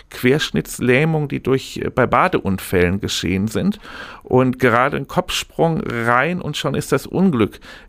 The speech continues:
geschehen. Also da bitte vorher wirklich mal einfach die Stelle vielleicht abschwimmen, mal gucken, vorher tauchen und dort wirklich Vorsicht bewahren. Es kommt auch durch Ausrutschen. Ich klettere dann an irgendwelchen Felsen hinein und es gibt Wirbelbrüche.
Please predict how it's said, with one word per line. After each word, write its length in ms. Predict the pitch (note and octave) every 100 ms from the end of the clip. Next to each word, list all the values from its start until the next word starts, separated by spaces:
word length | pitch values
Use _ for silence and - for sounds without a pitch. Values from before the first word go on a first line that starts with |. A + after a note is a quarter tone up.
| -
geschehen. 340 | G#2 B2+ B2+
Also 180 | F2+ B2
da 160 | A#2+ A#2
bitte 420 | - - D#3 D3+
vorher 440 | - D3 D3+ C#3+
wirklich 360 | C3+ C3+ C3+ -
mal 160 | B2+ B2
einfach 320 | B2 B2+ A2+
die 100 | A#2+
Stelle 400 | - B2+ C3 B2
vielleicht 420 | - A2+ G#2+ -
abschwimmen, 580 | D#3 - - C#3+ C#3+ C#3 C3 - -
mal 120 | A2
gucken, 380 | G#2+ E3 - C3+
vorher 400 | - A2+ A2 G#2
tauchen 520 | - B2 C#3 - C#3 - - -
und 180 | A#2 A2
dort 220 | A2+ -
wirklich 340 | A#2+ - -
Vorsicht 540 | - - D3+ C3+ A#2 -
bewahren. 380 | F2 F2 E2+ F2
Es 120 | -
kommt 240 | C3+ B2
auch 120 | F2+
durch 280 | - G2+ -
Ausrutschen. 720 | G#2+ C3 - - E3 - -
Ich 160 | - -
klettere 400 | - A2+ C3+ A2+
dann 160 | A#2 A2+
an 160 | G#2+
irgendwelchen 600 | - B2 A#2 D#2 - A2 - - -
Felsen 540 | - B2+ A#2 A#2 A2 G#2+
hinein 380 | G2 G#2+ E3+ -
und 220 | A2 G2+
es 100 | -
gibt 240 | G2+ G#2
Wirbelbrüche. 800 | G#2+ D3+ D#3 - A#2+ C#3+ - A#2+